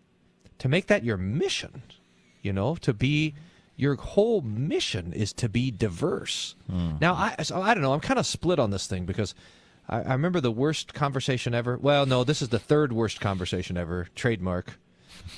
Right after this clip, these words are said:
Speaker 1: I've got these really bad conversations, and one of 'em was with a mission director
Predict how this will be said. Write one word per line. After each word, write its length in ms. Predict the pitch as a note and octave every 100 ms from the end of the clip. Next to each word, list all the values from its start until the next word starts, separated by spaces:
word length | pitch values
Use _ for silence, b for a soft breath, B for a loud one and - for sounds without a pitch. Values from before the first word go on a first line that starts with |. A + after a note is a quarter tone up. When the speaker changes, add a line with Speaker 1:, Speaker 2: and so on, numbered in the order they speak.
| -
Speaker 1:
I've 100 | G#2+
got 160 | C3
these 260 | C3 G#2+ G2 D2+ E2+ F2
really 280 | G#2 C3 B2+
bad 320 | F#2+ G2+ G2
conversations, 720 | - G2 F#2 - G#2+ A2 F2+ F2+
and 140 | G2+
one 140 | B2+ F#3+
of 80 | D3
'em 140 | A2+
was 180 | A2 -
with 140 | A2+
a 80 | A2
mission 380 | F#2 C#3 - D3
director 600 | F#2 F2+ F2+ - F2